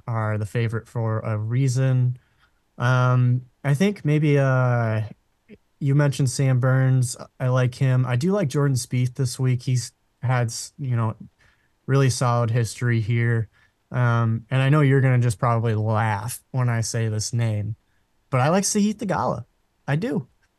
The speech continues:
I like Sahith Theegala. He did not play lights out here last year. However, the year prior, he did finish in a T three. Um,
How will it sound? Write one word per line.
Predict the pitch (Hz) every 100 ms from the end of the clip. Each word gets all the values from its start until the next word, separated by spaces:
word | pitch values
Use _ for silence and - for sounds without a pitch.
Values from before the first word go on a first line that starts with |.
| _
I | 131
like | 147
Sahith | - 180 185 185
Theegala. | 156 143 139 135
He | 120
did | 123 120 127
not | 127 147 156 - _ _ _
play | 147 135 135 131 127 120 _ _ _
lights | 127 120 120
out | 131 127 127 - _ _
here | - 131 127 123 117
last | 117 107 131 147 -
year. | 196 202 214 - _ _ _
However, | 131 127 127 127
the | 120
year | 120 127
prior, | 127 - 120 113 127 143 151 - _
he | 143
did | 123 127 123
finish | 123 127 120 120 120 - - _ _ _ _
in | 139 120 117 113 113
a | 120 113
T | - 127
three. | 117 123 120 135 151 - _ _ _ _
Um, | - 120 117 113 110 107